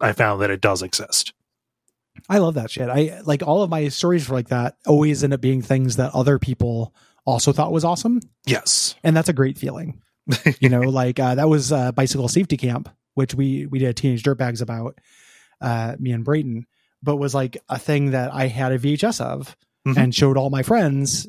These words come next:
Speaker 2: you know, and, and it was, like, this little cult hit. And then I found out it's on YouTube and everybody felt that way.
Speaker 1: Yeah.
Speaker 2: And that felt awesome. Uh, I didn't feel gatekeepy or shitty about it.
Speaker 1: Nice.
Speaker 2: Yeah. And well worth your time.
Speaker 1: Hmm?
Speaker 2: Uh, if you have a half hour to watch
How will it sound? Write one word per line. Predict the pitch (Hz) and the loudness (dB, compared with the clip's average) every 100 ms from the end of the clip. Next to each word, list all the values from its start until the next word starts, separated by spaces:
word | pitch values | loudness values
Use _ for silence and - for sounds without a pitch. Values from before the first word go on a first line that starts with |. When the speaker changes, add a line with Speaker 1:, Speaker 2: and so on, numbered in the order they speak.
| 196 | -2
Speaker 2:
you | 139 | 0
know, | 131 127 | 2 2
and, | 135 131 | 2 -2
and | 139 131 | 0 0
it | |
was, | 131 131 | 2 0
like, | 127 | 0
this | 127 | 0
little | 139 131 | 0 0
cult | - 127 - | -2 -2 2
hit. | 170 - | 0 2
And | 139 | 0
then | 135 | 0
I | 123 | 0
found | 131 123 | 0 0
out | 123 123 - | 0 -4 -4
it's | - | 0
on | 127 | 2
YouTube | 127 131 120 | 2 2 2
and | 113 120 | 0 -2
everybody | 120 117 - | -2 -2 -10
felt | - - | -12 -12
that | - | -12
way. | 156 160 131 _ _ 123 | -10 -10 -10 _ _ -2
Speaker 1:
Yeah. | 113 92 | 0 2
Speaker 2:
And | 143 139 | 4 4
that | 135 | 2
felt | 131 127 | 0 -2
awesome. | 127 123 - 151 127 _ _ _ 127 | -2 -4 -6 -8 -12 _ _ _ -4
Uh, | 120 | -2
I | 131 | 0
didn't | 127 120 | 0 0
feel | 127 113 110 - | -2 -4 -6 -4
gatekeepy | 127 123 131 151 | -4 -4 -8 -6
or | 151 | -6
shitty | - 147 151 | -4 -4 -4
about | 151 160 | -6 -8
it. | 160 - _ _ _ | -10 -18 _ _ _
Speaker 1:
Nice. | 180 180 - - - _ _ _ - - | -4 -2 -4 -4 -8 _ _ _ -20 -8
Speaker 2:
Yeah. | 175 139 - | -6 -6 -4
And | 185 180 | 2 4
well | 202 | 4
worth | 196 180 | 2 -2
your | 151 | -2
time. | 165 127 - _ _ - - - | -2 -4 -6 _ _ -20 -20 -2
Speaker 1:
Hmm? | 139 220 | -2 0
Speaker 2:
Uh, | 131 123 - | 0 -2 0
if | 143 | 0
you | 139 | 2
have | 143 | 0
a | 131 | 0
half | 135 127 | -2 0
hour | 135 131 | 0 0
to | 117 | 0
watch | 120 117 | -4 -6